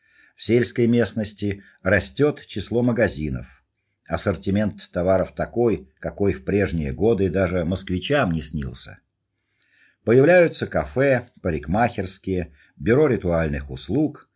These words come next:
и даже подразделения банков. Восстанавливаются церкви, иногда строятся новые, возводятся часовни. Резко возросло число личных автомобилей.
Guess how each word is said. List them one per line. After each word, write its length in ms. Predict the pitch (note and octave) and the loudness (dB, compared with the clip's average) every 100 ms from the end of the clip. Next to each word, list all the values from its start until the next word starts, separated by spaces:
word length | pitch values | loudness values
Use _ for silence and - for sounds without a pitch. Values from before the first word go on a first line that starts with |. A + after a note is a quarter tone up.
| _ | _
и 100 | F#2+ | -4
даже 400 | G2+ E3 C#3 C#3 - | 0 0 0 -4 -2
подразделения 800 | A2+ G#2+ F2 D#2 E2+ G#2+ G2+ F#2+ | 0 0 0 -2 0 0 0 0
банков. 480 | E2 A#2 D#2 - - _ _ _ _ | 0 -2 -4 -8 -18 _ _ _ _
Восстанавливаются 1000 | G2 A2+ B2 A#2+ C3+ B2+ B2 B2 A#2+ A#2+ | -2 0 4 4 4 4 4 2 2 -2
церкви, 800 | - - G2 G2 - E2 D#2+ - _ | -2 0 2 2 0 -4 -4 -8 _
иногда 400 | G2 G2+ F2+ A#2 | 0 2 2 0
строятся 580 | A2 - G2+ G2+ - E2+ | 0 0 0 0 -2 -4
новые, 640 | D2+ F2+ F2 D#2+ D2+ C#2+ C#2 _ | -2 0 -2 -4 -8 -10 -16 _
возводятся 680 | F2 G2+ A2+ C#3+ A2 - E2 | 0 2 2 2 0 -2 -6
часовни. 800 | - C#2+ G2 G#2 F2+ E2 D2 C#2+ _ _ _ _ _ _ - | -6 -6 -2 0 0 -2 -6 -12 _ _ _ _ _ _ 0
Резко 420 | A#2+ F#3 - C3 | 4 4 2 0
возросло 540 | G#2+ F2+ F#2 - D3 | 0 0 -2 0 -2
число 520 | C#3+ E2+ - A#2 C3+ - | -2 -4 -2 0 0 0
личных 460 | E2 A#2 - G#2 | 0 0 0 -2
автомобилей. 840 | F#2 - F2+ D#2+ C#2 C#2+ C2 B1+ | -4 -2 -2 -2 -2 -4 -4 -8